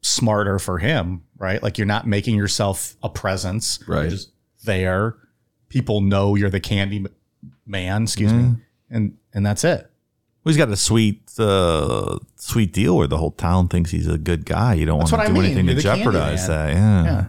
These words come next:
Speaker 1: But then you got your two guys, minions out there doing your work for you.
Speaker 3: Yeah.
Speaker 1: You don't have to make the rounds.
Speaker 3: Smart.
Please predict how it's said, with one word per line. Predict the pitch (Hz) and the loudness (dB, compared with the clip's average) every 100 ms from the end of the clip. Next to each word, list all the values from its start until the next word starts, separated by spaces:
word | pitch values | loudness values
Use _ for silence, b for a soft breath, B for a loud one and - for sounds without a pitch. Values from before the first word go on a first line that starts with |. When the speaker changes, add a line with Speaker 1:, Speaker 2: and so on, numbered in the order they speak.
| - | -4
Speaker 1:
But | 139 | -2
then | 147 135 | 0 2
you | |
got | 127 131 | 2 0
your | 113 | -2
two | - 139 | 0 0
guys, | 123 120 190 147 | 2 0 0 0
minions | 127 151 202 127 104 | 0 2 2 2 0
out | 98 101 | -2 -2
there | 113 107 127 - b b _ _ | -2 0 0 -2 b b _ _
doing | 123 123 131 | 2 2 2
your | 123 | 2
work | 131 143 | -2 -2
for | 156 226 285 | 0 0 0
you. | 82 82 | 0 2
Speaker 3:
Yeah. | 90 | 4
Speaker 1:
You | |
don't | - - | 4 0
have | - 175 247 - | -4 -2 -2 -2
to | 113 90 85 - b b _ | -2 -2 -4 -6 b b _
make | 104 95 | -6 -2
the | 92 | -2
rounds. | 90 85 85 80 80 | -2 -2 -4 -6 -8
Speaker 3:
Smart. | - - 104 147 | -6 0 2 2